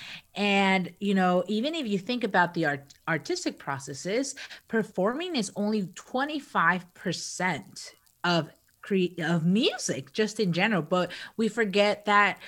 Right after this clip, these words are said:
you know, there's the element of creating, there's an element of responding and connecting. And we tend to neglect a lot the connecting part. How does music bring us together?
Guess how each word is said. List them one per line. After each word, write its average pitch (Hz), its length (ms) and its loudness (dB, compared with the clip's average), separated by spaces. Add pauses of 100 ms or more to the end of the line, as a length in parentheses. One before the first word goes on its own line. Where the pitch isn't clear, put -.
(160)
you 196 100 -2
know, 190 140 4
there's 185 240 0
the - 220 -2
element 214 400 0
of 202 180 -2
creating, 226 880 -2
there's 175 160 0
an 220 300 0
element 240 440 -2
of 202 200 -2
responding 208 960 -4
and 180 240 -4
connecting. 170 880 -2 (260)
And 196 160 2
we 208 100 4
tend 240 360 -4
to 294 360 0
neglect 190 680 0
a 208 60 0
lot 156 600 2 (200)
the 208 340 -2
connecting 185 800 0
part. - 400 -4 (180)
How 202 220 4
does 247 180 2
music 196 540 2 (180)
bring 190 240 0
us 175 260 -2 (200)
together? 143 800 -4